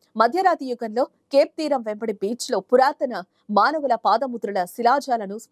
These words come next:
పరిశీలించినప్పుడు వారు బూట్లు ధరించి ఉండొచ్చని పరిశోధనలు స్పష్టంగా తెలియజేస్తున్నాయని అన్నారు. సదరన్ కేప్ కోస్ట్ ఆ సమయంలో చాలా పదునైన రాళ్లతో ఉండేదని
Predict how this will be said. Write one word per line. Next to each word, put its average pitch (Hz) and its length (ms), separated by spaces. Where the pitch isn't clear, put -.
పరిశీలించినప్పుడు 202 840
వారు 220 120
బూట్లు 285 340
ధరించి 233 400
ఉండొచ్చని 208 520
పరిశోధనలు 240 440
స్పష్టంగా 220 500
తెలియజేస్తున్నాయని 196 880
అన్నారు. 175 300
సదరన్ 311 480
కేప్ 262 300
కోస్ట్ 233 380
ఆ 196 100
సమయంలో 240 420
చాలా 262 380
పదునైన 220 440
రాళ్లతో 214 380
ఉండేదని 196 440